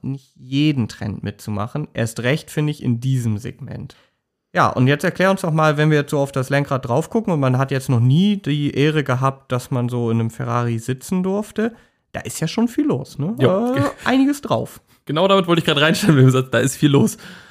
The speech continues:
Speaker 2: Also es sieht schon sehr wild aus, sieht auch sehr abgespaced aus und trotzdem sagt man irgendwie, das ist noch so das letzte Analoge quasi. Ist eigentlich so ein bisschen konträr, sag ich mal, aber es ist ja wirklich so. Ähm, was ich bei Ferrari halt immer schon geil fand oder was sie auch schon länger verbaut hatten, ist ja dieser Startknopf,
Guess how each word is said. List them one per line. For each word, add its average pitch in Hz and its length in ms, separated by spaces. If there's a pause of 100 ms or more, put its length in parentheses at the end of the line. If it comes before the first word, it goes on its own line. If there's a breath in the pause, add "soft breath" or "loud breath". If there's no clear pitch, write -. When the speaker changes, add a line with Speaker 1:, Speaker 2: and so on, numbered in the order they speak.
(120)
Speaker 2:
Also 120 220
es 127 100
sieht 185 140
schon 208 160
sehr 151 220
wild 160 180
aus, 165 220
sieht 127 160
auch 135 100
sehr 113 160
abgespaced - 640
aus 123 200
und 127 100
trotzdem - 420
sagt 143 240
man 139 100
irgendwie, 135 160
das 131 160
ist 139 80
noch 139 160
so 127 80
das 123 140
letzte 131 320
Analoge 123 460
quasi. 107 380
Ist 123 120
eigentlich 123 200
so 127 60
ein 113 60
bisschen 127 480 (260)
konträr, 139 460
sag 127 120
ich 120 120
mal, 127 220
aber 120 340 (480 loud breath)
es 117 180
ist 127 80
ja 120 120
wirklich 127 260
so. 113 240 (520 loud breath)
Ähm, 117 380
was 123 180
ich - 360
bei 120 100
Ferrari 135 360
halt 127 140
immer 165 380
schon 127 220
geil 117 280
fand 151 320
oder 139 100
was 123 120
sie 117 60
auch 113 100
schon 110 320
länger 113 320
verbaut 117 380
hatten, 123 160
ist 113 100
ja 120 80
dieser 107 300
Startknopf, - 760